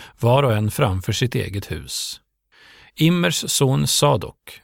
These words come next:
byggde också upp muren alldeles intill sitt eget hus, och efter honom tog Semadja vid, Sekanjas son, som var vakt vid östra porten.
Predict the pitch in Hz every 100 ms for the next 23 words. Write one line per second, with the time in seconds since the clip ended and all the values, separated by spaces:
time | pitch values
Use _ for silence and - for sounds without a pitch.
0 | - 131 123 170 156 - 160 107 117 107
1 | 101 110 - 120 101 113 139 117 107 101
2 | - - 113 110 - - - - - -
3 | - - - 117 127 - 139 139 101 131
4 | 123 104 101 120 127 139 90 104 143 98
5 | - - _ - - - 117 - 120 110
6 | 147 - 78 80 - _ _ - - -
7 | 107 104 110 143 - 113 101 98 - 101
8 | - 131 - 110